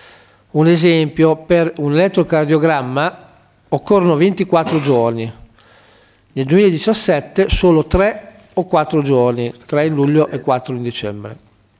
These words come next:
Del resto il problema delle liste di attesa affligge tutta l'Italia e non solo il sud, ad esempio.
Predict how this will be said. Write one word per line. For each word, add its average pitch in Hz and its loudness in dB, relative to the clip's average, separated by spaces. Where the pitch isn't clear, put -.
Del 170 2
resto 175 0
il - -6
problema 156 2
delle 139 0
liste 151 -2
di 135 2
attesa 156 2
affligge 143 -2
tutta 160 -2
l'Italia 135 -2
e - -2
non 135 -2
solo 135 0
il 131 2
sud, 165 0
ad 123 -2
esempio. 117 -4